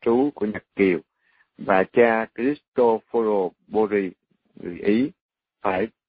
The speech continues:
trá hình làm đầy tớ trên tàu, đến phụ trách việc giảng đạo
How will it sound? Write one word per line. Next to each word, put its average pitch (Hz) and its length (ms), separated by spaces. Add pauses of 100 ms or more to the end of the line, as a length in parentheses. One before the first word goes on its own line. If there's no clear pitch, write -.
(160)
trá 151 180
hình 127 340
làm 92 300
đầy 98 160
tớ 117 280
trên 113 180
tàu, 87 300 (400)
đến 127 280
phụ 90 200
trách 143 180
việc 107 180 (100)
giảng 110 180
đạo 85 340